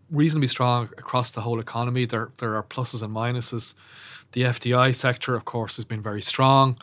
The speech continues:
Uh, it, it appears that some of the companies in the domestic sector may have been holding off, may have been looking at their options, may have been looking overseas for, for some investments, and even to the U K for some investments.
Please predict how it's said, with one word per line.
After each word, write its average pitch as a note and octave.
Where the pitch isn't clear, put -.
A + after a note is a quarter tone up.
Uh, A#2+
it, D3
it C#3
appears C#3+
that B2
some C3+
of B2
the A#2+
companies A#2+
in A2
the A2
domestic B2
sector B2
may B2
have C3+
been B2+
holding A#2+
off, A2+
may B2
have A#2+
been A#2+
looking A#2+
at A2
their A#2
options, A#2
may A#2
have A#2
been A2+
looking A#2
overseas A#2+
for, G#2
for -
some A#2+
investments, A2+
and A#2+
even A#2
to -
the G#2+
U A2
K C3+
for B2+
some A2+
investments. A2+